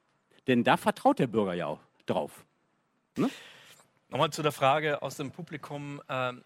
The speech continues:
Speaker 2: Jörg, an dich. Ähm, diese gefühlte Wahrheit.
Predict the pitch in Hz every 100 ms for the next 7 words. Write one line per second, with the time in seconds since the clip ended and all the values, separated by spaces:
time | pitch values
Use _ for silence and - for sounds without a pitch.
0 | - 131 139 143 135 135 - _ 127 123
1 | 120 120 120 113 _ _ _ _ _ _
2 | _ _ _ _ - 131 117 - - 185
3 | 196 - 123 110 107 104 107 98 - -
4 | -